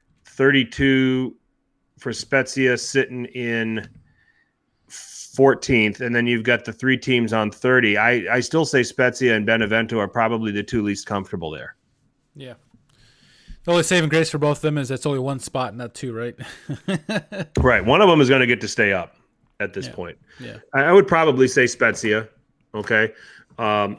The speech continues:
Speaker 1: I would probably say that, Be-, you know, I, I'd say that Benevento is in the biggest trouble. They, they do have a five-point cushion.
Speaker 2: Yep.
Speaker 1: But this is a good Cagliari. Th-, this is a talented Cagliari squad. If they can figure it out over the course of the last seven games,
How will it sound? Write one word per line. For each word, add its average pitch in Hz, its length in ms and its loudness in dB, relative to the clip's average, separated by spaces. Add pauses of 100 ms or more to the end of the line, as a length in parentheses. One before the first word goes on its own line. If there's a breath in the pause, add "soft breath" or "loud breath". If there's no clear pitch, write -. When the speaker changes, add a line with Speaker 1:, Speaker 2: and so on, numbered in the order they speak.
Speaker 1:
I 117 80 -4
would 110 180 2
probably 120 540 0
say 113 240 2
that, 107 200 0
Be-, 113 180 -2
you 123 100 -4
know, 110 80 -4
I, 123 280 -2
I'd 135 120 0
say 165 140 0
that 143 160 2
Benevento 120 560 2
is 110 100 0
in 117 80 -2
the 107 80 0
biggest 107 260 0
trouble. 107 220 0
They, 120 140 0
they 131 160 2
do 143 140 2
have 151 140 4
a 139 60 2
five-point 120 480 0
cushion. 98 420 -10 (300 loud breath)
Speaker 2:
Yep. 117 180 -18 (360)
Speaker 1:
But 143 120 0
this 156 140 0
is 143 140 4
a 131 100 6
good 139 340 6
Cagliari. 107 460 0
Th-, 120 160 -4
this 123 160 -2
is 120 160 -4
a 117 200 0 (440)
talented 135 540 2
Cagliari 120 420 2
squad. 120 480 2
If 98 80 -6
they 113 160 0
can 110 180 -6
figure 120 280 2
it 113 100 4
out 113 140 2
over 104 120 0
the 101 120 -4
course 110 260 -4
of 107 80 -4
the 98 60 -6
last 107 280 -2
seven 98 280 -6
games, 101 480 0